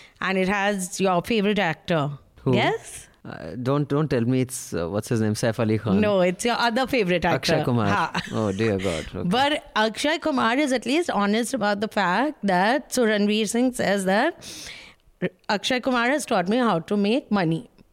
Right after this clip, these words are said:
Speaker 1: because," he said, "where there's a birthday party, I'm dancing over there.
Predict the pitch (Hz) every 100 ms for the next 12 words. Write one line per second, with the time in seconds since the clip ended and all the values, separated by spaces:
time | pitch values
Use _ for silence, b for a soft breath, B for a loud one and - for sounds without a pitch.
0 | - 208 214 214 214 190 226 285 320 -
1 | - 208 202 233 233 226 214 196 208 208
2 | 233 208 269 330 - _ _ _ - 180
3 | 180 170 156 151 160 156 156 156 160